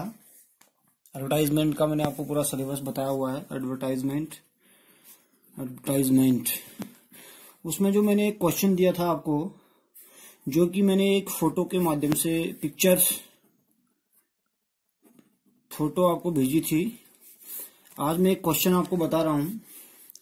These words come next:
अगर क्वेश्चन है आपका, जैसे लॉन्ग क्वेश्चन पूरा लिखूंगा नहीं यहाँ पर, मैं सिर्फ एक house for sale, a house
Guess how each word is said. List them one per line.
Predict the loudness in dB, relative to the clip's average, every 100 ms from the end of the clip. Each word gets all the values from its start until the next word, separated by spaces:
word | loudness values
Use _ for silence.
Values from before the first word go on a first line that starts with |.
| _ -20 _ _ -20 -8
अगर | -6 -4
क्वेश्चन | -2 -2 2 4
है | 4
आपका, | 0 -2 -2 0
जैसे | 0 0 0 0 -2 -10 _ -6
लॉन्ग | 0 0 0
क्वेश्चन | -2 -2
पूरा | -2 -2
लिखूंगा | -2 0 0 2
नहीं | 2
यहाँ | 2 0
पर, | -2
मैं | -2
सिर्फ | -2 -4 -6 -14 _ _ _ _ _ _ _ _ -6
एक | -4 -2 0 2 0 -4 -16 -16 -16 -18 -20 -10
house | 0 2 0
for | 0 -2
sale, | -2 0 0 0 -4 -14 -20 _ _ _ _ _ _ _ _ _ _ _ -8
a | -2
house | 2 2 2